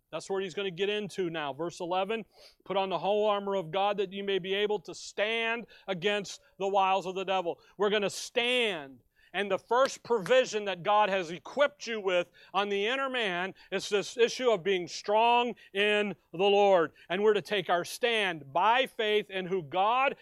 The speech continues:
has made you in Christ, in the riches of his grace. All that he's accomplished for you and given to you because of Calvary. And when you do that,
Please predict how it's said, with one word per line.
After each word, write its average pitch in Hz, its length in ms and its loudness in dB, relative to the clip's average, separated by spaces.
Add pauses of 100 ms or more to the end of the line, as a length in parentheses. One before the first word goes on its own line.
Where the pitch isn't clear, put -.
has 208 280 -2
made 214 480 0
you 165 360 0 (220)
in 220 380 0 (160)
Christ, 175 600 0 (180)
in 233 400 0 (140)
the 196 100 2
riches 202 420 2
of 202 140 0
his 180 180 -2
grace. 160 640 -4 (220)
All 247 380 10
that 254 120 4
he's 214 200 -2
accomplished 214 680 0
for 185 140 -6
you 185 420 -2 (580)
and 190 240 -2
given 233 360 4
to 202 160 -6
you 170 440 -2 (200)
because 175 320 -2
of 196 100 -6
Calvary. 139 640 -4 (800)
And 196 160 -2
when 220 140 2
you 202 180 -6
do 247 420 0
that, 151 560 -4